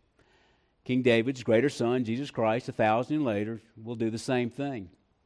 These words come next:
He will win the battle, and he will come back to Jerusalem, and he will ascend to heaven.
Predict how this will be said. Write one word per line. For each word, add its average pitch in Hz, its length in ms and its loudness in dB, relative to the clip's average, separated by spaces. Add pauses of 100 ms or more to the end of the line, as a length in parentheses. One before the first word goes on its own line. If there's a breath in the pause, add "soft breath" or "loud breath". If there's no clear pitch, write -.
(440)
He 113 140 0
will 117 260 -4 (360 soft breath)
win 135 260 6
the 185 80 4
battle, 147 480 6 (240)
and 107 100 -6
he 123 140 0
will 139 140 -2
come 147 300 -4
back 139 320 0
to 147 80 -10
Jerusalem, 131 580 -4
and 110 100 -6
he 127 160 -2
will 127 260 -4
ascend 120 640 -2 (380 soft breath)
to 123 80 0
heaven. 107 420 2